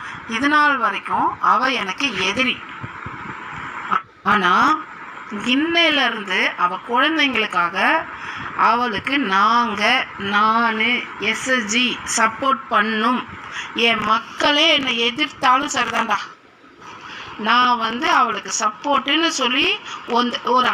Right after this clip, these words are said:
அந்தர் பல்ட்டி அடிச்ச பத்தியா? நான் சப்போர்ட் பண்ணணும்னு வச்சுக்கோ,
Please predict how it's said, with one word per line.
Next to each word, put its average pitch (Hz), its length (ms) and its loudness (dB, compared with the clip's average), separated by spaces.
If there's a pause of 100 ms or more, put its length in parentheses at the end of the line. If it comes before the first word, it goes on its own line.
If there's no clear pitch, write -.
அந்தர் 381 460 0
பல்ட்டி 254 300 0
அடிச்ச 226 340 -2
பத்தியா? 196 400 0 (460)
நான் 285 280 2
சப்போர்ட் 330 400 0
பண்ணணும்னு 359 440 2
வச்சுக்கோ, - 800 -2